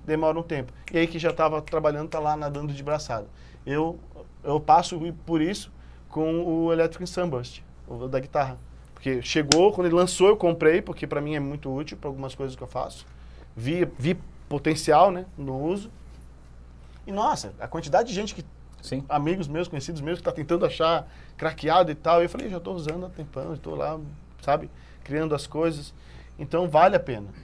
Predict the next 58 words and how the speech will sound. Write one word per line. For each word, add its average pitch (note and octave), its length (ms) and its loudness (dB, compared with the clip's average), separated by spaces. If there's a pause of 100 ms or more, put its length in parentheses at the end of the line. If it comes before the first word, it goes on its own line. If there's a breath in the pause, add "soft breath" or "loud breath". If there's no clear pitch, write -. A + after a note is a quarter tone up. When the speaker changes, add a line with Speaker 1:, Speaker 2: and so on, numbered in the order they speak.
(260 loud breath)
Speaker 2:
São C3+ 140 -4
Speaker 1:
É - 20 0
que A#2 60 4
Speaker 2:
as D3 60 0
Speaker 1:
a - 80 2
gente B2+ 100 0
Speaker 2:
vantagens E3 320 6
e - 40 -2
Speaker 1:
não, D#3+ 200 0
é, - 60 8
Speaker 2:
desvantagens, A#2+ 500 6
Speaker 1:
só, B2+ 60 2
é, - 40 4
Speaker 2:
né? - 140 10
Speaker 1:
é, - 160 -2
claro, G#3+ 400 6
mas E3+ 180 2
assim, G#3 220 0
é, E3 380 -4 (580 soft breath)
não F3+ 180 -2
existe G#3 300 -2
almoço D#3+ 640 -2
grátis. B2+ 340 0
E C3 80 -8
se C#3 140 -8
você E3 240 -4
for F#3+ 120 -6
pensar E3+ 340 -4
em D3+ 40 -6
como G3 260 -4
fazer, D3+ 300 0
como E3+ 240 -4
é - 40 6
o F#3 40 0
processo E3 520 -2
pra D3 140 -8
fazer C#3+ 300 -4
isso, D3+ 400 -8 (920 soft breath)
desenvolver C#3+ 420 -2
um F3 100 0
software E3+ 380 -2
desse C#3+ 340 -6
é F3+ 40 -2
uma E3 100 -6
coisa F3 220 -4
muito E3+ 280 -6
complexa. C3+ 580 -4
Speaker 2:
É. F2 80 -8 (220 loud breath)
Speaker 1:
E D3+ 140 -2
no E3 140 4
nível F#3 340 0
de D3+ 80 0
amostragem, D3+ 600 4
qualidade D3 480 2
sonora, D3 420 -2
quem D3+ 240 -6
é, D3+ 120 -4
toca D3 300 -2